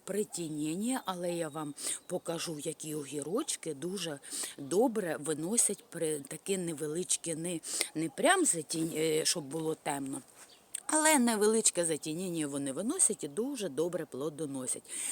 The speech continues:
Наразі хочу з вами поділитися, які насіннячка я вже купила.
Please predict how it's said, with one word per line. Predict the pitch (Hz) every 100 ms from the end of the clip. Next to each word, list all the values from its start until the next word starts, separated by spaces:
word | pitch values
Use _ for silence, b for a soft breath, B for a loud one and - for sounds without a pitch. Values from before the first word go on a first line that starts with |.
| B
Наразі | 202 226 214 165
хочу | 151 175 - 143
з | 147
вами | 147 143 127
поділитися, | 156 143 160 127 123 - - - - B B B B
які | 180 226 - 202 151
насіннячка | 151 147 - 240 320 294 - - 214
я | 160 143 190
вже | 180 170
купила. | 170 185 - 160 160 131